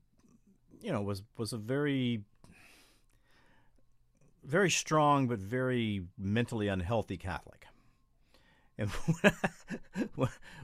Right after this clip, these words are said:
when I say that she was mentally unhealthy, she suffered from, uh, extreme scrupulosity. She would, you know, confess the same sin over and over and over again. She was certain that she was going to be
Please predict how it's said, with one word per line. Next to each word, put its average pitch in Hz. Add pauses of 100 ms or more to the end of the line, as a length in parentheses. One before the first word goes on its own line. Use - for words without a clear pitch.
when 110
I 113
say 127
that 120
she 135
was 104
mentally 110
unhealthy, 101
she 98
suffered 104
from, 90 (680)
uh, 127
extreme 127
scrupulosity. 87
She 98
would, 87 (240)
you 107
know, 80 (340)
confess 127
the 117
same 131
sin 95
over 101
and 95
over 101
and 92
over 92
again. 78
She -
was 87 (360)
certain 147
that 113
she 127
was 107
going 107
to 95
be 87